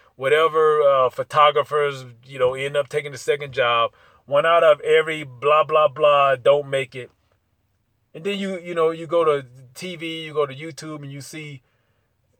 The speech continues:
you know, some top photographer j-, just killing it. He, he just not, he's not worried about those statistics because he's like, "Yeah, they don't, I'm, I wasn't in that statistic. I'm, I'm living life happily.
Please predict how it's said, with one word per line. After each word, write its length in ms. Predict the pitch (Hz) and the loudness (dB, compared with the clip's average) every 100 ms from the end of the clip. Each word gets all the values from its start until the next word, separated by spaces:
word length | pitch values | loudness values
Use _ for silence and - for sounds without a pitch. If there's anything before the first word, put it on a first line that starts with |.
| _ 123 _ | _ -20 _
you 100 | 143 | -14
know, 160 | 143 131 | -8 -8
some 420 | - 160 156 135 _ - | -4 -4 -4 -8 _ -4
top 260 | 160 151 _ | -2 -2 _
photographer 840 | 131 - 156 156 147 139 131 123 - _ _ _ _ _ _ _ _ 117 | -20 -2 2 2 0 -2 -6 -6 -12 _ _ _ _ _ _ _ _ -18
j-, 160 | 156 139 | -16 -14
just 260 | 113 139 - | -4 -4 -4
killing 360 | - 185 160 | -4 0 2
it. 180 | 127 120 | 0 -6
He, 260 | 123 135 170 | -8 -12 -12
he 220 | 139 180 | -12 -12
just 140 | 160 156 | -8 0
not, 220 | 147 143 | 2 0
he's 200 | 190 202 | -4 0
not 180 | 156 156 | 2 4
worried 160 | 220 | 2
about 180 | 165 147 | 2 -4
those 180 | 143 127 | -8 -8
statistics 380 | 131 - 135 123 | -14 -16 -16 -16
because 300 | 123 143 139 | 0 0 0
he's 140 | 180 | -2
like, 200 | 160 123 | 0 0
"Yeah, 180 | 110 139 | -4 -6
they 120 | 147 | -6
don't, 380 | 165 175 175 120 _ _ _ _ _ - | -6 -10 -14 -20 _ _ _ _ _ -4
I'm, 280 | 131 131 92 | -2 -2 -8
I 340 | 104 98 113 | -6 0 4
wasn't 280 | 220 208 170 | 4 4 -2
in 120 | 151 151 | -8 -6
that 160 | 139 | -6
statistic. 480 | - 135 156 156 139 | -6 -14 -12 -12 -4
I'm, 180 | 151 208 | -2 -2
I'm 180 | 175 208 | -4 -2
living 280 | 156 156 165 | -2 -2 0
life 220 | 180 175 | 0 0
happily. 420 | 196 247 107 98 | -2 -2 -6 -20